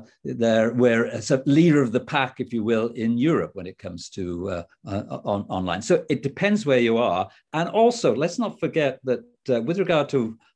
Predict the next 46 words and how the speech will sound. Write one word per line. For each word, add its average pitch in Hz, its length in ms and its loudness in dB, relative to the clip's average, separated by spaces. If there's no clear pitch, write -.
online 120 720 2
grocery 127 480 0
retailing, 92 540 -4
of 117 180 2
which 135 220 2
fresh 117 340 -2
produce 104 400 -4
is 85 140 -10
part, 110 480 -2
that - 160 -4
fresh 190 180 0
produce 131 300 0
has 147 220 -8
tended 185 500 0
to 175 120 -2
underperform. 160 840 0
Uh, 120 240 -4
so 127 380 2
that 117 320 2
if, 104 260 -10
say, 120 240 2
in 107 100 2
the 104 80 0
U 110 180 0
K, 113 240 4
it's 104 140 -6
fifteen 117 340 -4
percent 107 340 -2
of 87 80 -6
groceries 101 440 0
bought 98 260 0
online, 101 560 -2
then 110 180 -4
actually 113 320 -4
when 104 140 -2
I 98 60 2
look - 180 0
at 101 100 -4
the 95 80 -6
numbers, 104 380 -4
it's 170 160 -8
about 147 320 -2
twelve 131 380 -2
percent, 98 420 -8
eleven 123 360 -2
percent 98 520 -10